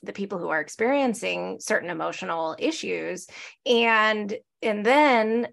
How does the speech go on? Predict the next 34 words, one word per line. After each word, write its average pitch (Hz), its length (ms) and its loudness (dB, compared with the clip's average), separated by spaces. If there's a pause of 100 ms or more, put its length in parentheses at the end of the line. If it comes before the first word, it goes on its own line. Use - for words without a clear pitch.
(100)
being 214 200 0
like, 226 160 2
"Okay, 285 320 2
yeah, 277 180 2 (140)
I 277 60 -2
could 320 160 -8
use 311 200 -4
that. - 220 -2 (100)
I 214 60 -6
could 240 320 -10
take 269 240 -4
a 247 100 -2
little 262 200 4
piece 269 220 -6
of 254 100 0
that, 202 360 4
maybe 220 200 2
a 262 60 4
little 247 180 4
piece 247 200 -8
of 220 120 0
this, 175 440 -2 (320)
and 214 160 0
then 208 100 0
start 208 360 2
implementing 190 540 -4
that 156 220 0
in 180 140 -4
my 247 260 4
life, 147 380 -2 (240)
taking 226 320 0
responsibility 156 1000 -4
for 135 580 -6
themselves." - 720 -10